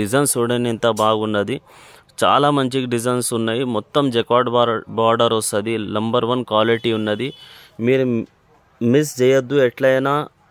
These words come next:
స్క్రీన్ మీద ఇచ్చిన నంబర్కి కాల్ చేయండి. మీకు కావాలంటే సరుకు చూపెడతాం మేము. వీడియో కాల్ ఫెసిలిటీస్ అవైలబుల్ ఉన్నది, all over ఇండియా డెలివరీ ఉన్నది. ఇది ఏమున్నదంటే మీకు ఇది మిక్స్ కాలేదు, ఇంకా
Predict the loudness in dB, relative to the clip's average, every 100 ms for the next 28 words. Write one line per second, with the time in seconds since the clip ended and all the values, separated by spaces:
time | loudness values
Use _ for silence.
0 | -16 -12 -8 -4 0 2 0 0 0 -2
1 | -4 -2 -2 0 -2 -4 -2 0 2 -2
2 | -2 -4 -4 -6 -6 -8 -6 -2 0 0
3 | -2 -4 -4 -6 -8 _ _ -20 -20 _
4 | _ _ -10 -2 0 0 -2 -2 0 2
5 | 0 0 -2 -4 -4 -2 -4 0 -2 -2
6 | -6 -4 -4 -4 -6 -4 -4 -2 -2 -4
7 | -4 -4 -4 -4 -4 -6 -2 0 0 0
8 | -2 -2 -6 -6 -2 -2 0 -2 -4 -4
9 | -4 -6 -10 _ _ _ -8 -2 0 0
10 | 0 -2 0 2 2 0 0 0 0 -2
11 | -2 -2 -2 -4 -4 -4 -2 0 -2 -4
12 | -8 -14 -8 0 2 2 0 -2 -4 -2